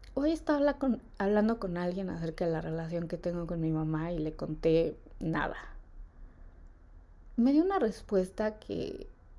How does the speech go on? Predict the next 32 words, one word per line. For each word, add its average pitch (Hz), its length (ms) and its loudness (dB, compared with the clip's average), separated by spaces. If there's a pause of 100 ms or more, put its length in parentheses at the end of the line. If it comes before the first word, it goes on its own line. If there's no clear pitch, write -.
(340)
la 190 220 0
verdad, 190 300 2 (420)
a 214 60 2
lo 196 80 2
mejor 233 180 0
no 254 140 6
fue 233 200 -2
con 196 160 -2
mala 185 200 -2
intención, 180 460 -2
pero 180 200 2
yo 170 160 0
la 180 200 0
sentí 165 400 -6
como 180 340 -2
si 175 140 -10
descalificara 165 1120 -4 (600)
mis 180 280 -2
emociones. 170 600 -4 (920)
Y 190 60 -10
sobre 202 220 4
todo 302 180 6
la 196 160 4
relación 175 600 0
que 180 140 -4
yo 175 120 -2
le 180 120 0
planteo 175 560 -4
tengo 170 340 -4
con 165 160 -4
mi 165 100 -4
mamá, 160 360 -2